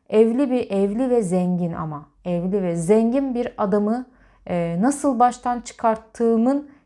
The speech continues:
kitabını yazabilir. Aynı zamanda Tolga Taner, dediğim gibi, tarlacı. Bu adam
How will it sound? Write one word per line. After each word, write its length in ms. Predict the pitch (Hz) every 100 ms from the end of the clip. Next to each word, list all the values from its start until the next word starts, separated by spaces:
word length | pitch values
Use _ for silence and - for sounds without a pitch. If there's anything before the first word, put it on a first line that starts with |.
| _
kitabını 380 | - 254 240 247
yazabilir. 800 | 226 190 202 196 185 - - _ _ _ _ _
Aynı 300 | 240 262 277
zamanda 540 | 233 226 214 214 240 240
Tolga 400 | 226 226 226 247
Taner, 440 | 226 220 240 247 _ _ -
dediğim 320 | 208 208 233
gibi, 200 | 220 190
tarlacı. 600 | 185 214 226 208 180 165 - _ _ _ _ -
Bu 160 | 262 -
adam 460 | 226 247 254 262